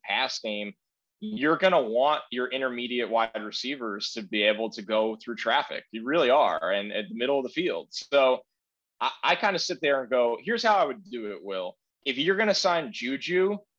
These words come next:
you might be looking to trade or cut Crowder. And I like Crowder, but I think that's the kind of situation where you go, "Okay, we're gonna get a little younger here. We're gonna get a little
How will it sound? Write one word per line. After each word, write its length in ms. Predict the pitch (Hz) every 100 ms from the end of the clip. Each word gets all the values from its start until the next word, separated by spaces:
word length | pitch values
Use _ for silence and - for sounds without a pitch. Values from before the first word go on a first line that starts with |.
| _ _ _ _
you 240 | 135 175 185
might 260 | 196 214
be 100 | 220
looking 460 | 190 175 180 165 143 -
to 300 | 160 139 113
trade 880 | - - - - 139 135 139 135
or 100 | 123
cut 300 | 113 - 110 -
Crowder. 400 | - 104 87 85
And 80 | 104
I 80 | 165
like 220 | 214 226
Crowder, 400 | - 120 107 67 _ _ -
but 100 | 151
I 80 | 135
think 300 | - 185 - 120
that's 280 | 147 147
the 80 | -
kind 180 | 170 151
of 60 | -
situation 580 | 151 139 143 - 139
where 240 | 127 123 117
you 140 | 117
go, 280 | 123 120 120 135
"Okay, 160 | 143 131
we're 100 | 139
gonna 120 | 165
get 140 | 160
a 40 | 160
little 200 | 160 160
younger 420 | 147 139 135 127
here. 240 | 127 127 127
We're 140 | 123
gonna 120 | 139
get 120 | 143 135
a 20 |
little 220 | 127